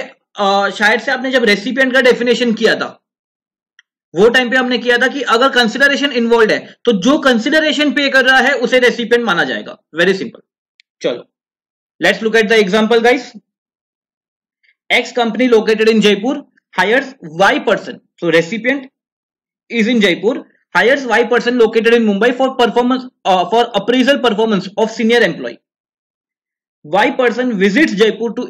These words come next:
evaluate the performance। Second case is some of the selected employees and the connected papers are sent to the Mumbai office for evaluation।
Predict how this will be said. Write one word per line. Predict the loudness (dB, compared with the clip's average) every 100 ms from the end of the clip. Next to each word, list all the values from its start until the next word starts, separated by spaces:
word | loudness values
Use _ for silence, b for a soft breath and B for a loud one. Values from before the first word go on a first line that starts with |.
| -2
evaluate | 0 2 0 0
the | -2
performance। | -4 -4 -10 -10 -12 -18 _ _ _ _ _ _ _ _ _ _ _ _ -6 -4
Second | -2 -2
case | 0 -2
is | -2
some | 0 0
of | 0
the | 0 0
selected | -4 -2 0
employees | 0 -4 -4 -4 -4
and | -8 -4 0 0
the | 0
connected | -2 -4 -2 -2
papers | -2 0
are | -2 -2 0
sent | 0
to | 0 0
the | 0
Mumbai | 2 2 0
office | 0 -4 -6
for | -6 -6
evaluation। | -6 -10 -14 -20